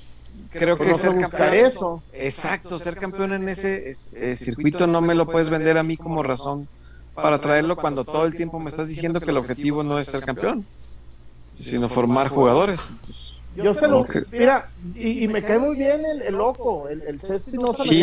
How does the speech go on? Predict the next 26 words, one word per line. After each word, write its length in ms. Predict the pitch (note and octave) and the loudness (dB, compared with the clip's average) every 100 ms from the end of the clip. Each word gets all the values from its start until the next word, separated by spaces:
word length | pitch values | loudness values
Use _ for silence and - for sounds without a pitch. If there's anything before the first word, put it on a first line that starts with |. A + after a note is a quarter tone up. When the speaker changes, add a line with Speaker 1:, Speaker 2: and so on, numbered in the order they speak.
| G3+ | 8
Speaker 2:
muy 20 | |
bien. 120 | G#3+ | 6
Speaker 1:
cómo 180 | G#3+ G3 | 6 4
no, 360 | F#3 F3 F#3+ F#3 - - - | 4 4 2 0 -8 -20 -18
cómo 180 | D#3+ D3+ | -12 -8
no. 200 | D3+ E3+ - - - - | -8 -10 -16 -20 -20 -16
Speaker 2:
Lo, 320 | G3 G3 G#3+ - | 0 4 4 2
yo, 240 | F#3+ A#3 A#3+ | 2 2 2
César, 460 | D#3 A3 C#4 C#4 - - - - D#3 | 0 2 4 2 -2 -16 -20 -14 -8
es 140 | E3+ | -6
eso, 240 | A#3+ C#4 - - - - - - | -2 -4 -4 -14 -20 -20 -20 -16
yo 100 | E3+ F3 | -2 2
lo 120 | B3 | 4
vi 100 | B3+ | 4
debutar, 580 | C#4 B3 F3+ - - A#3+ | 2 2 -4 -12 -14 -8
cabrón. 460 | C#4 B3+ A#3+ G3+ B2+ - - - - - - - - - - - - - - | -4 -2 -2 -4 -10 -18 -20 -20 -20 -20 -20 -20 -20 -20 -6 -6 -6 -18 -10
Speaker 1:
Sí, 260 | - B2+ | -4 -2
claro. 500 | B2 A2 G2+ C#3 D#3 D#3+ - - - - - - - - - - - - - - - - - - - - - - - | 0 2 4 2 -2 -8 -18 -20 -20 -20 -20 -20 -20 -20 -20 -20 -20 -20 -20 -20 -20 -20 -20 -20 -20 -20 -20 -20 -14
Claro, 420 | A2 A#2 C3+ C#3+ | -6 -4 -2 -4
ya, 220 | C#3 C3+ C3 | -4 -2 -2
ya, 220 | C3 C3 - | -2 -6 -8
ya 120 | B2 | -8
estamos 320 | B2+ C3 C#3+ | -4 0 0
grandes. 380 | C3 G#2+ C3+ C#3+ G#3+ - - - - - - | 2 0 -2 -2 -4 -2 -6 -10 -20 -20 -20
<laughs> 720 | - - - - - - - | -18 -18 -20 -18 -20 -18 -6
Pero 420 | B2+ B2+ B2+ B2+ | 0 4 4 4